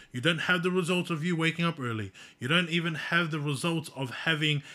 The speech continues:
a structured routine that you can fall back on. If you have that right now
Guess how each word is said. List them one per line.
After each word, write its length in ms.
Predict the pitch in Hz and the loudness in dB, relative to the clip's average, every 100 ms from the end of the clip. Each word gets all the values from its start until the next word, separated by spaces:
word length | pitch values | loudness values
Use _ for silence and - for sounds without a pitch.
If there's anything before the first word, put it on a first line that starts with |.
| - - - | -18 -14 -2
a 180 | 139 | 0
structured 800 | 117 - - 185 180 - 208 185 156 | 0 -4 -2 -2 -2 0 2 0 -2
routine 480 | 151 151 - 208 143 | -4 -2 -2 0 0
that 80 | |
you 80 | 123 | -4
can 120 | 123 | -6
fall 180 | 135 139 | -4 -2
back 240 | 131 151 117 | 0 -2 -4
on. 140 | 104 - _ _ _ _ _ _ _ _ _ _ _ - - - _ _ | -14 -18 _ _ _ _ _ _ _ _ _ _ _ -20 -20 -20 _ _
If 220 | 131 - | -8 0
you 200 | 190 240 | 4 4
have 300 | - 226 214 | 6 2 4
that 140 | 226 196 | 2 4
right 220 | 208 190 | 2 2
now 380 | 190 143 104 | 2 2 2